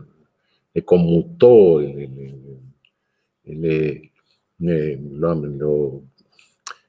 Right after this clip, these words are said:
en fin, bueno, pero, eh, lo indultó, este, cuando estaba procesado,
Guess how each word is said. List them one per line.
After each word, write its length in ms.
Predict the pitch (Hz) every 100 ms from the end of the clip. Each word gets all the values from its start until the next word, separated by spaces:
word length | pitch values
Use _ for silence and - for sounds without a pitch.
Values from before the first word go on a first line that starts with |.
| _
en 120 | 98
fin, 280 | 101 170 139
bueno, 220 | 147 143 139
pero, 340 | 139 143 139
eh, 100 | 139
lo 140 | 120
indultó, 960 | 117 113 107 107 107 185 185 175 160 143
este, 1300 | 110 - - 120 113 107 104 98 95 90 87 87 - 85 82 82
cuando 200 | 92 92
estaba 300 | 92 110 107
procesado, 1080 | 107 90 - 95 165 170 160 143 131 135 131